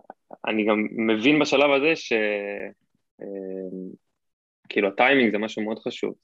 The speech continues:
זאת אומרת, אני לא יכול עכשיו לחכות, להחליט מה פה, מה שם, כי אם עכשיו אצליח עם מוצר, לא ייקח הרבה זמן עד שעוד, אה, מתחרים יבואו. אז עשיתי כבר הזמנה יותר גדולה. אה, המזל שלי גם שהיה לי גב יחסית,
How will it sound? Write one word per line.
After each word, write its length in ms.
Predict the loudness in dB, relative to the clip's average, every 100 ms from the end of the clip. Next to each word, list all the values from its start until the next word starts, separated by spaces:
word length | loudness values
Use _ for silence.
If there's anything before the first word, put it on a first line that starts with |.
| _
זאת 200 | -12 -8
אומרת, 400 | -6 -6 -6 -6 -10 -16 -2
אני 120 | 4
לא 80 | 6
יכול 260 | 6 6
עכשיו 200 | 2 4
לחכות, 600 | 2 2 -2 2 4 4
להחליט 640 | 2 -2 -2 -2 0 -2 -6
מה 180 | -6 -6
פה, 140 | -6 -4
מה 140 | -4 -4
שם, 280 | -2 -2 0
כי 140 | 2 2
אם 60 |
עכשיו 260 | 2 0 -4
אצליח 260 | 0 -2 -2
עם 60 | -6
מוצר, 380 | -2 4 4 4 _ _ _ _ 0
לא 100 | 4
ייקח 260 | 4 4 0
הרבה 240 | 4 4
זמן 260 | 4 2 2
עד 120 | -2
שעוד, 260 | -2 -2 0 0
אה, 180 | 0 -2
מתחרים 420 | -6 -8 -4 -2
יבואו. 300 | -2 -4 -12 _ _ _ -12
אז 120 | -10 -8
עשיתי 340 | -10 _ -12
כבר 160 | -2 0
הזמנה 280 | 2 2 2
יותר 200 | 4 4
גדולה. 340 | 4 4 2 0 _ _ _ _ _ _ _ _ -12 -4
אה, 320 | 0 2 4
המזל 280 | 4 4 4
שלי 180 | 4
גם 140 | 4 2
שהיה 160 | 0
לי 340 | 2 2 0 -4 _ _ _
גב 400 | -12 0 4 4 2 -4 -2
יחסית, 640 | -2 -2 -18 -8 -2 -2